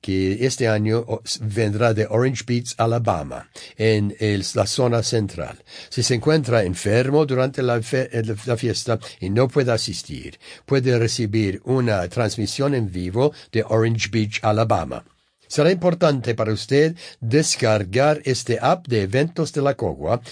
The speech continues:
tan pronto como posible para familiarizarse.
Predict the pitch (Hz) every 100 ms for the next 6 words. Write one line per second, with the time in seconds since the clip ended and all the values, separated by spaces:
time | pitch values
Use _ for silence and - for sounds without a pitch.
0 | - - 135 123 151 156 156 147 - 131
1 | 120 123 131 120 123 139 151 156 - 131
2 | 127 117 107 101 92 82 78 - - 98